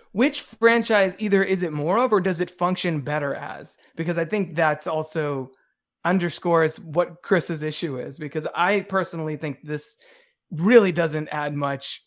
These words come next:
to the Alien mythos whatsoever. And if you view it as a Predator movie that he's just crosses paths with some xenomorphs,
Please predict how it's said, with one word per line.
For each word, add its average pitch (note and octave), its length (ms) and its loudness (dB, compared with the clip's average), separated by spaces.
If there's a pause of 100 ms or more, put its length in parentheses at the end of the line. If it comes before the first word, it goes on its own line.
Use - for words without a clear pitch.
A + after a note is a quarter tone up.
(100)
to G3 180 0
the D3+ 220 0
Alien C#3 440 -4
mythos C#3+ 400 -8
whatsoever. C#3 760 -4
And D3 160 -8
if C#3 100 -10
you D#3+ 120 -10
view F3+ 200 0
it E3+ 80 2
as D#3 300 -2 (340)
a D#3 80 -6
Predator E3+ 540 2
movie C#3+ 640 -2
that C#3+ 160 -2
he's D3+ 160 -6
just - 300 -12 (760)
crosses D#3+ 420 2
paths D3+ 400 0
with D3+ 160 -8
some C#3+ 180 -6
xenomorphs, C3 680 -6